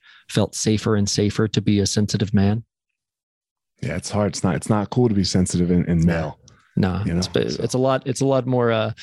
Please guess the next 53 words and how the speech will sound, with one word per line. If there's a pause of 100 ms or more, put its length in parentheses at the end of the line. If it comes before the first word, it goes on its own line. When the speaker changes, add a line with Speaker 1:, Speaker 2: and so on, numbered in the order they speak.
(240)
Speaker 1:
mainstream
cool
to, (160)
to
be
able
to
punch
somebody
in
the
face
and
tell
them
to
shut
up. (880)
Speaker 2:
Yes, (220)
which
is
the
last
thing
we
have
to
be
doing. (320)
Speaker 1:
Yeah. (880)
Speaker 2:
Uh, (1300)
we,
we
have
a
saying,
or,
you
know,
my
friend
and
I
have
a
saying,
"Walk
softly,
but
carry
a
big
stick."